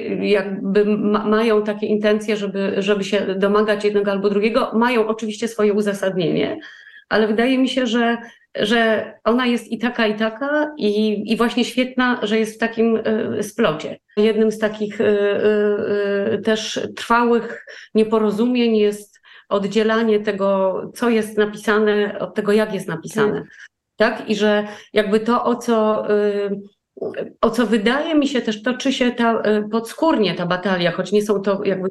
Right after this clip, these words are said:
Speaker 1: karty wyłożone na wierzch, to to, że jakby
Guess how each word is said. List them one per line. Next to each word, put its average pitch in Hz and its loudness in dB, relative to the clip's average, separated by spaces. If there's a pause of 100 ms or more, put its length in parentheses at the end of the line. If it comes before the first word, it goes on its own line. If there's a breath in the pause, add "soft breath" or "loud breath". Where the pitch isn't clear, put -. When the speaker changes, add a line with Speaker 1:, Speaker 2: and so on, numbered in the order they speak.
Speaker 1:
karty 214 2
wyłożone 208 2
na 190 -2
wierzch, 214 -2 (400 loud breath)
to 214 2
to, 240 2
że 220 0 (280)
jakby 226 2